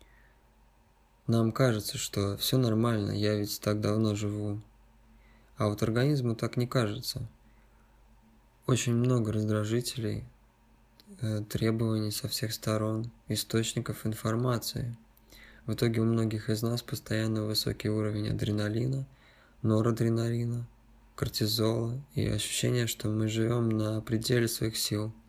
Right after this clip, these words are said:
Так и есть. Как-то выживаем, адаптируемся, но на преодоление любой новой высоты – пойти учиться танцам или новым технологиям программирования или купить билет в театр,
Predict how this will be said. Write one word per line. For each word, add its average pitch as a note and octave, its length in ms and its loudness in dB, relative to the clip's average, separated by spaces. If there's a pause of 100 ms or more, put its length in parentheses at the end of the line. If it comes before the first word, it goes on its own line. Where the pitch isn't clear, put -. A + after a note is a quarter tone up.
(440)
Так - 220 2
и C#3+ 60 4
есть. D3+ 420 0 (1300)
Как-то B2 300 2
выживаем, B2+ 760 4 (160)
адаптируемся, B2+ 960 2 (260)
но G#2+ 200 2
на G#2+ 120 2
преодоление A2 600 2
любой A#2 320 2
новой G#2 340 2
высоты – - 520 -2 (600)
пойти G#2+ 260 2
учиться G#2 380 -2
танцам A2 520 0
или G2+ 120 0
новым G#2 320 0
технологиям A2 720 -2
программирования G#2+ 840 0
или G#2 120 -4
купить A2 340 -6
билет G#2+ 320 0
в - 100 -16
театр, - 440 -2